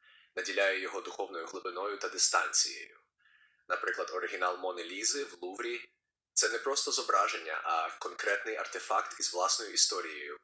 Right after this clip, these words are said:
пов'язаний із певним простором і часом. Репродукції,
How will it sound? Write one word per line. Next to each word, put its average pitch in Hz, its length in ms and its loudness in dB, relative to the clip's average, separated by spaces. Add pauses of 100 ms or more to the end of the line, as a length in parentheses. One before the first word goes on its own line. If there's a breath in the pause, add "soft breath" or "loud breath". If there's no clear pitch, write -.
пов'язаний 87 560 0
із - 240 2
певним 85 360 -2
простором 87 560 -2
і - 60 -20
часом. - 420 4 (580 soft breath)
Репродукції, 127 880 0